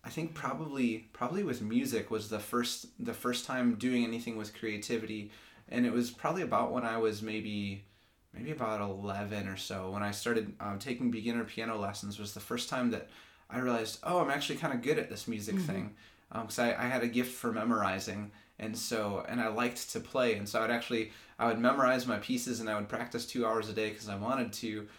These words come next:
Speaker 1: And so I kinda quickly surpassed all of my teachers, like, other students. And, um, and so I thought, "Wow, I can, I can actually do this." And so then pretty soon after I started taking lessons, I would sit down and, you know, just make up little things on the piano. And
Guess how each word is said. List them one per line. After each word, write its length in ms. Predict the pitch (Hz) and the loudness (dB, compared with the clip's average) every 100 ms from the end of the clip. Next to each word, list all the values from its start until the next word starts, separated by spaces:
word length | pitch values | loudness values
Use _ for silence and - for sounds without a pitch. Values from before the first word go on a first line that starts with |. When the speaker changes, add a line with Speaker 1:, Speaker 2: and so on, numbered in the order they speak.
| - - | -12 -2
Speaker 1:
And 100 | 120 | 0
so 120 | 117 | 2
I 60 | |
kinda 240 | - 143 120 | 2 0 0
quickly 400 | - 160 160 139 | 4 4 4 2
surpassed 560 | - 120 - 120 107 - | 2 0 0 -4 -4 -2
all 240 | 110 120 | 2 4
of 80 | 120 | 6
my 140 | 120 | 4
teachers, 680 | 104 - 123 - 113 104 - | 2 0 -2 2 0 0 -2
like, 180 | 104 104 | -2 0
other 240 | - 120 104 | 0 0 0
students. 720 | - 131 127 110 98 - - - - - - | -2 0 2 2 -2 -8 -10 -16 -20 -20 -14
And, 340 | - 107 107 104 | -6 -4 -2 -2
um, 240 | 101 95 | -2 -2
and 100 | 104 | -6
so 120 | 104 | -8
I 20 | 110 | -8
thought, 200 | 107 87 | -10 -2
"Wow, 200 | 151 156 | 0 2
I 80 | 120 | 2
can, 220 | 143 123 | 0 -2
I 80 | 123 | -4
can 120 | 127 | 0
actually 280 | 123 - 120 | -2 -2 -2
do 160 | 123 139 | 0 2
this." 260 | 113 104 | 2 2
And 100 | 120 | -2
so 120 | 113 113 | -2 -2
then 260 | 110 104 104 - - | -2 -4 -10 -18 -18
pretty 260 | - 139 123 | -2 2 2
soon 300 | 120 139 123 | 2 2 2
after 240 | 117 - | 2 0
I 40 | 110 | -2
started 300 | - 110 107 | 0 -2 -2
taking 320 | 120 107 117 | -2 -2 -2
lessons, 380 | 104 110 110 104 | -2 -4 -4 -2
I 80 | 107 | -2
would 120 | 101 | -2
sit 220 | - 101 | -4 -4
down 240 | 117 110 | -2 0
and, 160 | 107 104 | -2 -4
you 60 | 107 | -2
know, 100 | 104 | -2
just 180 | 107 | -4
make 220 | 104 104 104 | -4 -4 -4
up 220 | 98 - | -4 -4
little 160 | 110 | -4
things 300 | 110 110 110 110 | -4 -6 -6 -6
on 100 | 104 | -6
the 60 | |
piano. 480 | 101 107 101 101 101 | -8 -8 -4 -4 -4
And 140 | 104 | -6